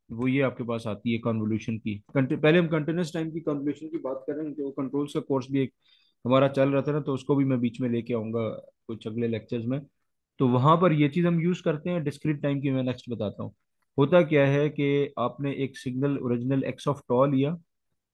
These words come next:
ठीक है, variable of integration tau है, और h of t को आपने जो है ना t minus tau कर दिए, तो we are finding this convolution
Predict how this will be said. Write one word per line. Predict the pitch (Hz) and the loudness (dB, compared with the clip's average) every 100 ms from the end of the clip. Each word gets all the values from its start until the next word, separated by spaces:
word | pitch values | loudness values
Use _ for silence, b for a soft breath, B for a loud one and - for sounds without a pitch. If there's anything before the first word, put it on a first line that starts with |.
| - | -2
ठीक | 135 | 0
है, | 147 | 2
variable | 127 135 143 143 | 4 4 4 0
of | 131 | -2
integration | 131 127 131 - 131 120 | -4 -4 -4 -4 -4 0
tau | 113 107 | 0 0
है, | 101 - _ _ _ _ _ _ | -4 -8 _ _ _ _ _ _
और | 143 135 135 - | 4 6 6 4
h | 151 190 | 4 4
of | 175 - | 2 2
t | 175 | 2
को | 165 | 4
आपने | 156 135 143 147 | 4 4 2 0
जो | 139 | 0
है | |
ना | 139 170 165 _ | 0 -4 -6 _
t | 151 | 0
minus | 151 139 143 143 | 2 0 0 -4
tau | - 135 135 | -2 2 2
कर | 131 104 | 0 -4
दिए, | 104 104 107 _ _ _ _ _ _ _ _ _ _ | -6 -8 -12 _ _ _ _ _ _ _ _ _ _
तो | 135 135 | 2 6
we | 160 | 6
are | 151 | 6
finding | 156 160 185 160 | 4 4 2 0
this | 156 - | -2 0
convolution | 135 131 139 139 165 196 | 0 2 0 0 -2 -2